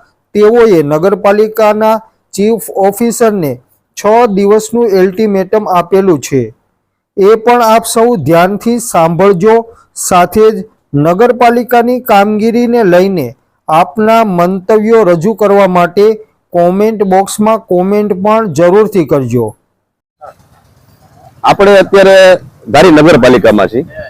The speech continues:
Speaker 2: આ એક એવી નગરપાલિકા છે જે હમણાં અઢાર બાર બે હજાર ચોવીસ ના રોજ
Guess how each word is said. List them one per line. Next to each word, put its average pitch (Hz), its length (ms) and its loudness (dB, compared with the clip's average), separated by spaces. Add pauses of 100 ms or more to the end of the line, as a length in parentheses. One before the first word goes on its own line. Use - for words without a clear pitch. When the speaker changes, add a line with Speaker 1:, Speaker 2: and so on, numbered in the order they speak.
(800)
Speaker 2:
આ 151 60 4
એક 185 160 2
એવી 214 160 4
નગરપાલિકા 202 640 4
છે 202 160 4
જે 185 220 6
હમણાં 190 420 4
અઢાર 180 520 2
બાર 185 400 4
બે 160 200 2
હજાર 180 400 4
ચોવીસ 170 380 2
ના 165 120 2
રોજ 110 160 4